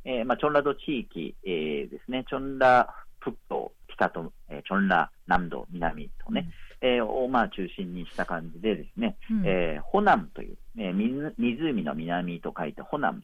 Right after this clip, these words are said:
Speaker 1: というね、
Speaker 2: うん。うん。
Speaker 1: えー、ホナム地域というふうに、えー、まあ、政治的な基盤としてはですね、よく言われます。
Speaker 2: はい。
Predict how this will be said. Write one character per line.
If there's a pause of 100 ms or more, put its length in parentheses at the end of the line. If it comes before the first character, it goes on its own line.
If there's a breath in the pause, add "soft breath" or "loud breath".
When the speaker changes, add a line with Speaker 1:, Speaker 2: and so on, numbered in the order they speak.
Speaker 1:
と
い
う
ね、 (100)
Speaker 2:
う
ん。
う
ん。
Speaker 1:
え
ー、
ホ
ナ
ム
地
域
と
い
う
ふ (100)
う
に、
え
ー、
ま
あ、 (380 loud breath)
政
治
的
な
基
盤
と
し
て
は
で
す
ね、
よ
く
言
わ
れ
ま
す。 (220)
Speaker 2:
は
い。